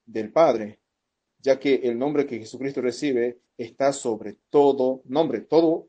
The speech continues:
todo es todo. Es cierto, luego dice, "Para gloria de Dios Padre", ciertamente, pero lo cierto es que eso tiene que ver también con la misión de Jesucristo, quien se despojó a sí mismo, no lo despojaron,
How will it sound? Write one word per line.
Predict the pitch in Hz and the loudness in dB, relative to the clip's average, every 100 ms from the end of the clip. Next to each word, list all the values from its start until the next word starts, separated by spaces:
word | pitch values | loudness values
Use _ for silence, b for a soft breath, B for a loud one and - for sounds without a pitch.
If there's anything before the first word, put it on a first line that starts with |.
| - | 0
todo | 160 165 | 2 2
es | - | 0
todo. | 165 147 - _ _ _ _ _ _ _ _ _ _ _ _ _ - | 0 0 -2 _ _ _ _ _ _ _ _ _ _ _ _ _ -2
Es | 185 | 2
cierto, | 247 262 147 120 110 | 4 2 2 0 4
luego | 175 170 | 6 6
dice, | 156 160 185 185 _ _ - | 4 2 0 -2 _ _ 4
"Para | 123 | 6
gloria | 123 143 143 | 8 6 6
de | 123 | 2
Dios | 135 | 0
Padre", | - 165 127 107 107 | 6 6 6 2 -8
ciertamente, | - 143 135 135 147 120 110 _ _ _ _ | -4 -2 -2 -2 -4 -6 -16 _ _ _ _
pero | 160 170 160 196 _ _ _ _ _ _ _ | 6 8 6 4 _ _ _ _ _ _ _
lo | 120 123 | -2 0
cierto | 143 160 156 147 | 6 6 6 2
es | 147 | 2
que | 147 | 0
eso | 147 | 0
tiene | 139 139 135 | -2 -2 0
que | 123 | 2
ver | 131 | 2
también | 127 123 135 127 131 _ _ _ _ | 0 -4 -4 -4 -6 _ _ _ _
con | 131 123 | -4 -2
la | 120 | -2
misión | 117 120 160 | -4 -4 -2
de | 170 | 0
Jesucristo, | 147 143 - 147 143 131 | -2 -6 -4 -4 -4 -6
quien | - 147 147 127 139 | -2 0 0 0 -6
se | - - 120 | -14 -4 -2
despojó | 110 120 - - 131 - 180 170 | 0 -2 -4 -2 -2 4 8 8
a | |
sí | 151 147 | 6 -2
mismo, | 147 139 147 127 | 0 -2 -4 -2
no | 131 | 0
lo | 123 | 2
despojaron, | 113 120 139 113 113 | 0 0 0 0 -4